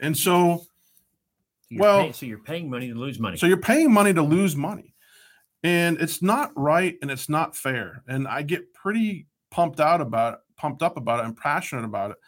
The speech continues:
Speaker 1: when, and this is why we became independent and we don't work for one firm, because we know there's better things out there for our clients.
Speaker 2: Mm-hmm.
Speaker 1: And we know there's better strategies and better solutions. And we are fo-, we're forward thinkers, and we're always changing our portfolios,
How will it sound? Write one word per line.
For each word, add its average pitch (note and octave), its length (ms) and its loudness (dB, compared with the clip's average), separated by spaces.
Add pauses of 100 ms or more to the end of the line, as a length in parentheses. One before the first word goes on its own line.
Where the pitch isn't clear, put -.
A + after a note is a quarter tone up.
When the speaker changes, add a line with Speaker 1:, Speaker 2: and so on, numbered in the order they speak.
(540)
Speaker 1:
when, C#3 520 -2
and D#3+ 120 0
this A3 160 2
is F#3+ 120 0
why D3 400 4
we D3 280 0
became D3 440 -4
independent B2+ 720 -6
and A2+ 120 -8
we A#2 100 -4
don't C3+ 240 -6
work C#3+ 240 -6
for B2 160 -10
one A#2+ 280 -6
firm, B2 440 -6
because A#2 420 -10 (320)
we D#3 280 2
know D#3 240 2
there's C3+ 180 -2
better B2+ 260 -4
things B2 300 -8
out A#2+ 220 -4
there G#2+ 140 -8
for A2+ 180 -10
our G#2 120 -4
clients. G#2+ 520 -10
Speaker 2:
Mm-hmm. G2+ 220 -14
Speaker 1:
And C3 100 -4
we D#3+ 140 4
know D3 200 0
there's C3+ 160 -2
better B2 240 -6
strategies A#2 580 -4
and A2 80 -6
better G#2+ 200 -10
solutions. B2+ 600 -8 (300)
And B2+ 140 -2
we F3 140 4
are D#3+ 60 2
fo-, - 280 -4
we're E3+ 200 2
forward D3 560 2
thinkers, A#2 420 -6
and A2 80 -8
we're C#3+ 180 -4
always D#3 420 2
changing D3 480 -4
our A2+ 120 -2
portfolios, C3+ 800 -6